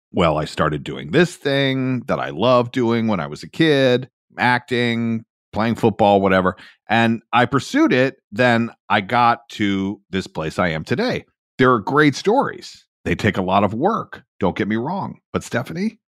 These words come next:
well, Stephanie did things a little bit differently. For one, she grew up in France. She moved across the ocean to the U S for college.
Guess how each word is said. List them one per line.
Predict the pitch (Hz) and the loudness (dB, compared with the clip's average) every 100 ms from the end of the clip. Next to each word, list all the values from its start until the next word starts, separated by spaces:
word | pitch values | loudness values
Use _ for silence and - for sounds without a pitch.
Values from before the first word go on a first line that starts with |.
| _ - | _ -4
well, | 110 123 120 - - | 2 4 2 -4 -20
Stephanie | - 190 - 294 | -10 -8 -2 0
did | 208 139 123 | 2 2 0
things | 92 85 85 80 - _ | -2 -2 -2 -6 -14 _
a | 95 | -4
little | 92 131 165 | 0 2 2
bit | 151 78 80 - _ _ _ - | 0 -2 -2 -8 _ _ _ -6
differently. | 190 - - - - _ _ _ _ _ _ _ | -6 -4 -12 -14 -20 _ _ _ _ _ _ _
For | 117 98 | 2 2
one, | 65 57 - 101 175 - _ - | 0 -12 -8 -2 -2 -4 _ -6
she | - | 0
grew | 95 87 90 | 0 2 0
up | 92 | 2
in | 151 | -2
France. | - 170 220 - - - - _ _ _ - | -4 -6 -6 -8 -18 -20 -20 _ _ _ -4
She | 113 | 0
moved | 87 82 90 127 - - | 2 2 -2 -6 -10 -6
across | 101 - 113 - | -2 0 0 -2
the | - | -8
ocean | 62 - - 104 | -10 -8 -6 -6
to | - | -6
the | 95 | -4
U | 92 82 67 | -2 -2 -4
S | - - - _ | -8 -10 -12 _
for | - 165 | -2 0
college. | - 190 214 123 - - - | -2 -4 -2 -2 -4 -8 -14